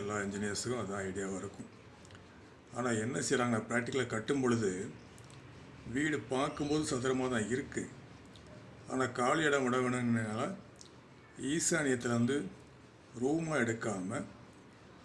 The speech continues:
ஒரு பில்லர் போட்டு ஒரு கூரை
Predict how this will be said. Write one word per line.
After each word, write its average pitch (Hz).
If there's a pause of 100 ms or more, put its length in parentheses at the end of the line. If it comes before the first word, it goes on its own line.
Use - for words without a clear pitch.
(360)
ஒரு 127 (300)
பில்லர் 143 (100)
போட்டு 120 (100)
ஒரு 123 (1160)
கூரை 139